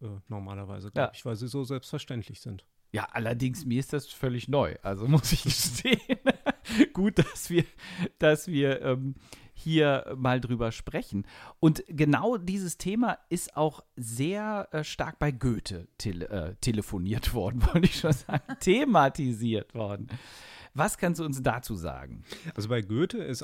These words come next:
Speaker 1: einerseits interessant, dass er Regeln für Schauspieler gemacht hat, wo er auch auf die Aussprache eingeht und eben die Trennung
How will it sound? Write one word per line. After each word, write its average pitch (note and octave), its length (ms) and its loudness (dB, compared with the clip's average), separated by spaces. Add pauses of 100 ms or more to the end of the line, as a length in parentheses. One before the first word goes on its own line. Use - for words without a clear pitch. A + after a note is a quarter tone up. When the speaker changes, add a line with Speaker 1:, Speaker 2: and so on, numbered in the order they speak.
Speaker 1:
einerseits C3 440 -2
interessant, C3 640 -4
dass A#2+ 180 -6
er A2 360 -6
Regeln B2 340 -2
für B2+ 180 -6
Schauspieler C3 600 -6
gemacht A2+ 360 -6
hat, B2 200 -8
wo A#2 140 -4
er A2 180 -6
auch A2+ 220 -10
auf - 180 -10
die B2 120 -10
Aussprache A#2 640 -8
eingeht D#3 560 -2
und B2 280 -8
eben A#2 240 -6
die A2 100 -8
Trennung C3 480 -2